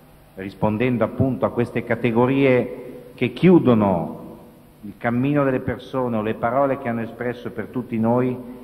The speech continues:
in schemi già precostituiti, di una ragione intesa come, come un limite, come una misura, come qualcosa che ha a che fare solamente con la constatazione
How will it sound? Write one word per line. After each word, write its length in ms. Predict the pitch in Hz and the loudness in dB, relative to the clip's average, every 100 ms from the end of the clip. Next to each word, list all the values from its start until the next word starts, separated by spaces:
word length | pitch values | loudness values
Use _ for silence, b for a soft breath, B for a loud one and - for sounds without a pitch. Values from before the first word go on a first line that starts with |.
| B | B
in 140 | 113 113 | -4 -4
schemi 960 | - 143 147 139 131 127 117 107 92 - | -2 0 2 2 0 2 2 0 -4 -2
già 160 | 120 | 0
precostituiti, 840 | 127 131 127 123 117 127 131 120 104 | 2 0 -4 -6 -6 -2 0 -2 -2
di 100 | 101 | 0
una 300 | 110 113 110 | 2 0 0
ragione 560 | 113 123 117 139 143 139 | 0 0 4 4 4 4
intesa 500 | 117 - 131 117 120 | 2 2 0 0 -2
come, 500 | 120 117 110 104 - | 0 2 0 -2 -10
come 200 | - 127 | -2 2
un 140 | 127 127 | 4 4
limite, 460 | 139 127 101 - | 4 4 2 0
come 220 | 95 113 117 | -2 0 0
una 100 | 117 | 0
misura, 640 | 117 104 123 98 87 76 - - - - - - - | 0 0 0 0 -2 -6 -12 -20 -20 -20 -20 -20 -20
come 500 | - 123 123 120 107 - | -4 0 2 2 0 0
qualcosa 500 | 127 113 143 131 131 | 0 2 2 2 -2
che 320 | - 117 117 | -2 -2 0
ha 100 | 117 | 0
a 80 | 120 | -2
che 140 | 127 120 | -2 -2
fare 280 | 139 139 | 0 0
solamente 680 | 135 127 117 120 131 123 123 | 0 0 2 2 0 -2 -4
con 240 | 123 113 107 | -2 0 0
la 260 | 107 104 | 0 0
constatazione 1080 | 107 120 - 123 123 - 127 117 101 90 82 | -2 -2 -2 -2 -2 0 2 2 2 -2 -4